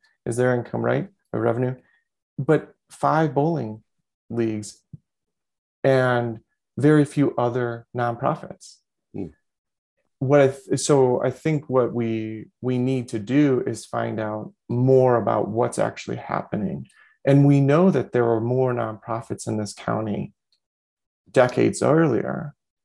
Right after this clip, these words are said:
Speaker 1: But as we see the consolidation happening in the for-profit, uh, sector, where,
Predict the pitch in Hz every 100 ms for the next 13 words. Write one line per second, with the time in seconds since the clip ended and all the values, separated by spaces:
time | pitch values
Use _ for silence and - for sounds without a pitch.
0 | _ _ _ _ _ _ 139 131 135 139
1 | 139 139 131 - - 131 127 123 - -
2 | 143 135 123 120 123 131 123 123 123 -
3 | 123 117 113 - 120 117 110 107 101 -
4 | 151 - 127 120 - - - _ _ _
5 | _ _ _ _ _ - 64 - - _
6 | _ _ _ - - - - _ - -
7 | 113 - - 143 151 _ _ _ _ _
8 | - 123 117 110 107 101